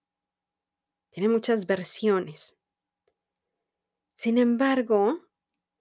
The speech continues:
les puedo decir que lo que yo he leído aquí no es lo mismo que yo aprendí en México. Lo he discutido varias veces con mi marido y lo vemos de manera muy distinta.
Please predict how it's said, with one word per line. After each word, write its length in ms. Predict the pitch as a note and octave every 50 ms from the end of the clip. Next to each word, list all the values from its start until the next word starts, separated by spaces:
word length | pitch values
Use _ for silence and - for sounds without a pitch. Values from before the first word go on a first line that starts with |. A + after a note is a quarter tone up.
| _ _ _ _ _ _ _ _ -
les 160 | G#3+ A3+ A3
puedo 260 | - C#4+ D4+ D#4+ D#4+
decir 480 | C4+ A3 G#3+ - - C4 B3+ B3+ - _ _ _ _ _ -
que 80 | G#3
lo 160 | G3+ G3 F#3+ -
que 140 | - G#3
yo 120 | G3 G#3+ A3
he 60 | A3+
leído 380 | B3 C4 B3+ A#3+ A#3 A3+ A#3+ A#3+
aquí 440 | A#3 - - A#3+ C4 F#4 - - _ _ _ _ _ _ _ _ _ _ _ _ _
no 140 | G3 A#3 E4
es 140 | D#4+ -
lo 100 | G#3+ G3
mismo 560 | F#3+ G3 G3 G3 G3 - B3 C4 F4+ B4+ - _ _ _ _ _ _ _ _ _ _ _ - - _ _
que 100 | - G#3+
yo 100 | G3+ A3
aprendí 280 | A3 A3 A3 G#3 G3+ G#3
en 100 | G3 F#3+
México. 460 | F3 F3+ - - - - - - _ _ _ _ _ _ _ _ _ _ _ _ _ _ _ _ _ _ _ _ _ _ _ _ _ _ _ _ _ _ _ _ _ _
Lo 100 | G3+ G#3+
he 60 | A#3+ A#3+
discutido 520 | B3+ C4 - - A#3+ A#3 A#3 A#3 A3+ A3+
varias 340 | A3 A3 G#3 G#3+ G#3+ G#3 F#3+
veces 300 | G3 F#3+ F#3+ G#3 G3+ -
con 140 | - G3 F#3
mi 80 | F3+ F3
marido 600 | F3 E3+ E3+ E3+ F3 E3+ F#3 G#3 C#4 D#4 - _ _ _ _ _ _ _ _ _ _ _
y 100 | G#3+ G#3
lo 100 | A#3 B3+
vemos 260 | C4 C#4+ D4 E4+ D4+
de 80 | D4+ C#4+
manera 280 | C4+ C4 C4+ C4+ D4
muy 200 | C#4+ C#4 C#4+ D4
distinta. 840 | C#4 D4 C#4 - - - C#4+ C#4+ D#4+ E4 D4+ - - F3 - D#3+ -